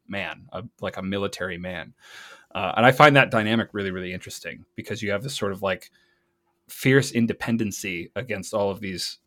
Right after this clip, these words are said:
what they would call these robber knights that surround them in the hinterlands, right?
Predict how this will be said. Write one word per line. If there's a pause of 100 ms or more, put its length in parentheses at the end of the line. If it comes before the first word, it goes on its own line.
(140)
what
they
would
call
these
robber
knights
that
surround
them
in
the
hinterlands,
right?